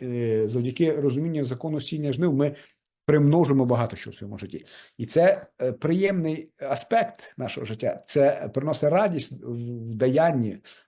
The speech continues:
У нас немає того, що в нас, е, всередині, е, є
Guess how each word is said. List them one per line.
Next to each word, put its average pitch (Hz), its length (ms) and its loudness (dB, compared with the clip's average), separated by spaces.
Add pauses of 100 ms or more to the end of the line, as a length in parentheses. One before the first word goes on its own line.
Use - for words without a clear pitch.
У 123 140 -4
нас 143 240 -2
немає 160 340 2
того, 156 280 0
що 147 200 -2 (920)
в 104 40 -6
нас, 135 320 -2 (500)
е, 117 460 -2 (260)
всередині, 147 640 2 (680)
е, 95 180 -10
є 127 420 0